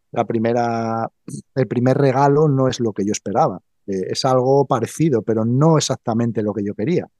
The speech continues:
Y, y me pasó con mi bici, eh, que no, la primera bici que me regalaron no era la que yo quería, pero bueno, eh, era algo, era algo y era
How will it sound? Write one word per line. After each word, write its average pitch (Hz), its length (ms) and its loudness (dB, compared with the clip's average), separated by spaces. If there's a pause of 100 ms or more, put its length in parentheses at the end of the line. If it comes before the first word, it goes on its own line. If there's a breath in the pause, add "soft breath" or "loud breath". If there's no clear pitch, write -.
(720)
Y, 107 680 -2 (420)
y 110 120 -8
me 104 100 -6
pasó 107 260 -4
con 110 140 -4
mi 104 120 -2
bici, 139 580 0
eh, 101 520 -2
que 98 120 -10
no, 104 400 -4
la 104 100 -4
primera 107 340 -4
bici 107 220 -6
que 107 100 -8
me 101 100 -4
regalaron 104 480 -6
no 107 100 -4
era 107 140 -4
la 101 120 -6
que 107 120 -8
yo 101 120 -6
quería, 135 400 0 (600)
pero 113 200 2
bueno, 160 360 4
eh, 113 400 0
era 131 260 0
algo, 104 340 -2
era 113 220 -2
algo 143 340 -2
y 107 580 -6
era 117 240 -6